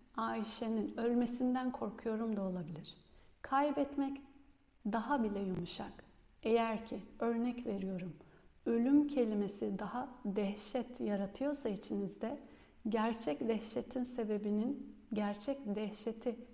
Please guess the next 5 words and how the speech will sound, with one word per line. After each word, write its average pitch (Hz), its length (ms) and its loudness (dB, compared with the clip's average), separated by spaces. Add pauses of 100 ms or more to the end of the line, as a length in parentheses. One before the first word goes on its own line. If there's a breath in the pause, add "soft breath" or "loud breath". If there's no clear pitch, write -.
çağrıştıran 214 800 -4
kavramı 247 600 0 (500 loud breath)
söylemek 226 640 2 (120)
asıl 247 360 -2
oradaki 214 640 -2